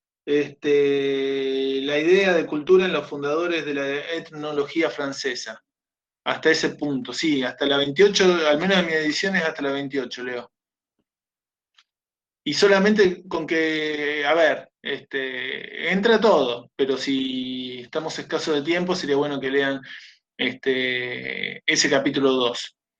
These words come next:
Y como apoyatura, podemos tomar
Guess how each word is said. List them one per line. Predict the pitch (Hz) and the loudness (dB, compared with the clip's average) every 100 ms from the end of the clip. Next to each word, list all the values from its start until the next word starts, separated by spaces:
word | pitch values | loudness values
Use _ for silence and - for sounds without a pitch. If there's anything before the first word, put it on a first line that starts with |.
| _ _ _ _ _ _ _ _ _ _ _ _ _ _ - | _ _ _ _ _ _ _ _ _ _ _ _ _ _ 4
Y | 240 208 | 4 6
como | 160 156 | 4 4
apoyatura, | 151 170 - 190 262 226 202 214 - - - _ _ _ _ _ _ _ _ _ _ _ _ _ _ _ _ _ _ _ _ _ _ _ _ - | 4 4 4 4 6 6 8 6 2 -20 -20 _ _ _ _ _ _ _ _ _ _ _ _ _ _ _ _ _ _ _ _ _ _ _ _ -2
podemos | 156 180 180 | 0 2 0
tomar | - 175 175 131 - | 0 2 4 2 -4